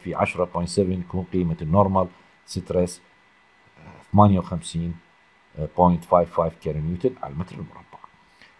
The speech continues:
التربة ساند، إذا قيمة السي تساوي صفر، تطبيق مباشر للمعادلة، معطى قيمة الفاي خمسة وثلاثين، فتكون النتيجة عندي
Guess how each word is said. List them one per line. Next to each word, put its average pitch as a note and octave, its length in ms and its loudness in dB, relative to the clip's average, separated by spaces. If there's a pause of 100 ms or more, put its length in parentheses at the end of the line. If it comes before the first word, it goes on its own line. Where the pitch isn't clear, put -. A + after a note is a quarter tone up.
(140)
التربة B2 360 12
ساند، C3 340 12 (240)
إذا F#2+ 120 2
قيمة G2 380 -2
السي F#2+ 260 0
تساوي E2 340 2
صفر، F3+ 380 6 (440)
تطبيق G#2 360 4
مباشر G2 420 8
للمعادلة، A2+ 760 6 (480)
معطى - 380 0 (400)
قيمة F#2+ 260 6 (520)
الفاي A2 440 12 (120)
خمسة F2 240 -2
وثلاثين، G2+ 600 2 (440)
فتكون G2+ 340 0
النتيجة F2 600 2
عندي E2 340 -4